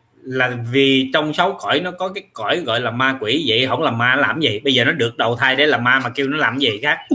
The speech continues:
Cô này hỏi sao mà thầy mà ngồi gần là thầy trắng cho một cái gáo ngay lập tức. Phải không? Ủa? Thế bây giờ trong sáu nẻo làm nó có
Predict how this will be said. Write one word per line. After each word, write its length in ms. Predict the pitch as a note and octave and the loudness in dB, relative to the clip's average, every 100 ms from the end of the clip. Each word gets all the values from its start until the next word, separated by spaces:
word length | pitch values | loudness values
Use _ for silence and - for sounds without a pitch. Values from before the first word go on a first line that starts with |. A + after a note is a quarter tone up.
| - - E4 | -2 -2 -2
Cô 180 | - C#3+ | 2 2
này 140 | C3+ A2+ | 2 -2
hỏi 260 | A2+ E3 E3 | -2 -2 -2
sao 100 | C#3+ | -2
mà 100 | B2+ - - - | -2 -4 -8 -4
thầy 140 | C#3 C3 | -2 -2
mà 80 | B2+ | -4
ngồi 100 | C3 | -4
gần 220 | C3 B2+ B2 | -2 -2 -4
là 60 | C3+ | -10
thầy 120 | C3 | -4
trắng 180 | F3 A3+ | -2 -2
cho 60 | F#3 | -4
một 100 | C#3+ | -6
cái 80 | F3 | -4
gáo 300 | E3+ F3 A#3 G3 | 0 2 2 -2
ngay 200 | E3 D3+ | -4 -2
lập 100 | C3+ | -4
tức. 100 | G3+ - _ _ _ _ _ _ _ | -6 -6 _ _ _ _ _ _ _
Phải 220 | D3+ F#3+ | 2 4
không? 120 | G3 A#2+ - - _ _ _ _ _ | 4 0 -8 -20 _ _ _ _ _
Ủa? 260 | F#3+ A#3 F4+ - _ - | 2 2 2 -10 _ -4
Thế 80 | C4 | 0
bây 100 | A3+ | 4
giờ 100 | A3+ A3 - _ | 2 0 -6 _
trong 180 | A#3 A3+ | 0 0
sáu 280 | - B3 C4 | 0 0 2
nẻo 240 | D3 F#3 | 0 2
làm 260 | A3 D3+ D3+ | 0 0 -2
nó 80 | |
có 120 | G#3+ | -4